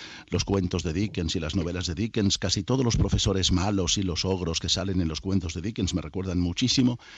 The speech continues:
a aquel maestro mío, Arcadio Viñas, que tenía dos cosas. Era un señor de muy mal genio, con un aspecto que a mí me atemorizaba, exactamente igual que los grandes y terribles prof-, maestros de, malos de las novelas de Dickens,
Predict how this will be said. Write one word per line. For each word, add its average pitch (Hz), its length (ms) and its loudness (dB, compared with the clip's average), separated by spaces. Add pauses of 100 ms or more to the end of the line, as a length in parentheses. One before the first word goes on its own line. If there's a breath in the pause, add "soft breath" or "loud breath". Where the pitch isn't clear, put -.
(180 loud breath)
a - 40 -4
aquel 101 220 0
maestro 90 420 0
mío, 82 200 0
Arcadio 80 380 -4
Viñas, 104 340 2
que 107 160 2 (180)
tenía 120 320 6
dos 92 240 2
cosas. - 360 -4
Era 120 120 2
un 117 80 4
señor 104 260 4
de 87 120 -2
muy 113 260 4
mal 76 180 -2
genio, 92 400 2 (380 loud breath)
con 80 100 0
un 98 120 6
aspecto 98 500 -2
que 98 100 -4
a 90 60 2
mí 107 120 6
me 101 140 6
atemorizaba, 82 800 -4
exactamente 95 640 0
igual 78 280 -8
que 85 120 -4
los - 180 -10
grandes 107 560 2
y 104 60 -6
terribles 107 800 0 (600 loud breath)
prof-, 85 300 2
maestros 92 760 2
de, 80 360 -6
malos 92 520 2
de 85 100 -4
las 76 200 -2
novelas 85 440 0
de 85 80 -2
Dickens, 113 420 2